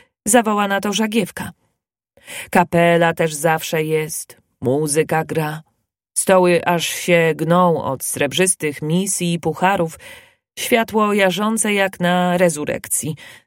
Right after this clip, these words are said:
na każdą noc świeci. Ludzie długo śpią i,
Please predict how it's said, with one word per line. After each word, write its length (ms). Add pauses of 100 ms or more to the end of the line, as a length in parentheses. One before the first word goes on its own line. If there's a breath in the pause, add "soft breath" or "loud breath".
(120)
na 120
każdą 440
noc 340
świeci. 600 (680)
Ludzie 360
długo 320
śpią 500
i, 280